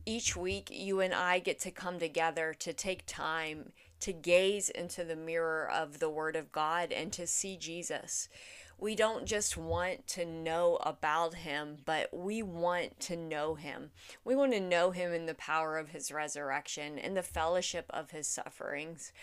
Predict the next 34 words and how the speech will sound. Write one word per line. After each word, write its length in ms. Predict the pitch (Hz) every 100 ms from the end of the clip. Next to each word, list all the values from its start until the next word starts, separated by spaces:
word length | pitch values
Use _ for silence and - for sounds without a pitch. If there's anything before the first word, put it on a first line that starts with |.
| - -
We 160 | - 233
want 160 | 240
to 40 | 240
be 160 | 208
made 320 | 214 196 202 185
conformable 880 | 190 165 - 180 185 180 175 156 - - - -
to 180 | - 220
his 320 | 202 196 -
death 380 | 180 131 - -
so 280 | - 202 196
that 280 | 196 180 -
we 220 | 196 214
might 420 | 190 185 185 175 -
be 380 | 190 180 170 170 - - -
made 280 | - 190 185
conformable 880 | 202 180 - 196 208 185 175 170 165 -
and 280 | 170 170
live 400 | 170 202 196 175 175
in 120 | 170
the 80 | 165
power 520 | - - 151 156 156 -
of 160 | 156 147
his 240 | 147 -
life. 480 | 120 80 113 - - - - - - - -
We 220 | 190 220 233
know 420 | 208 190 196 190
that 260 | 180 170 -
as 320 | 170 175 175
we 240 | 170 202
behold 640 | 180 190 175 - 175 202 202
him 320 | 220 220 233
through 320 | - 202 214
his 280 | 202 226 208
word, 520 | 196 185 127 101 -